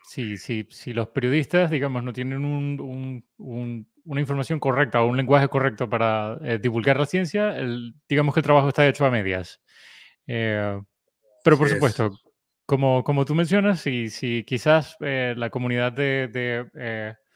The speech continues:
Speaker 1: profesores de ciencia se dedicaran también a, a ejercer, eh, digamos, un rol más periodístico, eh,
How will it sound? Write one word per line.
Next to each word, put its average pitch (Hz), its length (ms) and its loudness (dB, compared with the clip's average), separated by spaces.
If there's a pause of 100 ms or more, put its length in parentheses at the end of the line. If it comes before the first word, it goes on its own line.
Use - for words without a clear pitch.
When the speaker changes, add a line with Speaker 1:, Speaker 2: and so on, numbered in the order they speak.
(220)
Speaker 1:
profesores 143 460 0
de 185 80 0
ciencia 143 380 -4
se 139 140 -8
dedicaran 117 360 -8
también 135 300 -6
a, 147 540 -4
a - 60 -8
ejercer, 156 460 -2 (240)
eh, 120 340 -4 (1080)
digamos, 131 260 -2
un 120 100 -6
rol 135 200 0
más 151 240 0
periodístico, 156 680 2 (140)
eh, 117 420 -2